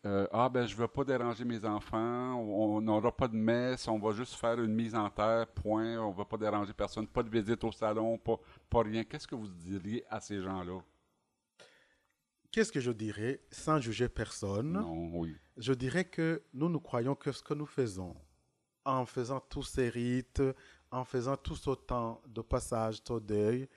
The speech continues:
Speaker 2: ça nous aide.
Speaker 1: Mhm.
Speaker 2: Ça nous aide personnellement, ça nous aide en famille, mais aussi ça aide dans toute la communauté.
Speaker 1: Mhm.
Speaker 2: Si vous voulez bien, on pourrait un peu aller, euh, approfondir un peu,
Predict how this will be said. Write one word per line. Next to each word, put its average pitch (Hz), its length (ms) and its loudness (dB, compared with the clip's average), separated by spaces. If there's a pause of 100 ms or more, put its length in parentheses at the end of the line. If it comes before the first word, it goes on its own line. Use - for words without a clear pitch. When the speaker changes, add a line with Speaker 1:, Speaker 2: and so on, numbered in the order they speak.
(380)
Speaker 2:
ça - 300 0
nous 117 240 -2
aide. 92 400 -8 (120)
Speaker 1:
Mhm. 76 300 -12 (100)
Speaker 2:
Ça - 180 2
nous 123 200 2
aide 120 220 2
personnellement, 104 840 -6 (320)
ça - 220 0
nous 127 200 2
aide 123 320 2
en 123 140 -2
famille, 117 580 -2 (480)
mais 135 80 4
aussi 147 540 0
ça - 300 -6
aide 135 540 0
dans 120 180 -4
toute - 240 -12
la 113 100 -2
communauté. 104 760 -4
Speaker 1:
Mhm. 71 220 -12
Speaker 2:
Si 67 120 -14
vous 113 100 -4
voulez 123 200 2
bien, 151 160 2
on 127 80 0
pourrait 123 360 -2
un 120 160 -8
peu 120 240 -4
aller, 113 240 -2
euh, 110 140 -2 (600)
approfondir 123 680 -6
un 110 120 -2
peu, 113 240 -8